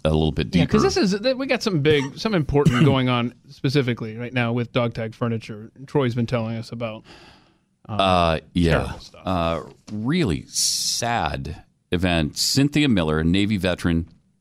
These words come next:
Speaker 1: was murdered in Missouri by her boyfriend in a murder-suicide. Uh, she's a vet, estranged from her parents,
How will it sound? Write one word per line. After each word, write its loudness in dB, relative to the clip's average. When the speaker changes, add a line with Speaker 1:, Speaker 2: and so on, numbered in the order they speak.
Speaker 1:
was 2
murdered 0
in 4
Missouri 0
by 0
her 0
boyfriend -2
in 2
a 4
murder-suicide. -2
Uh, 2
she's -2
a -2
vet, 0
estranged 0
from -2
her -4
parents, -2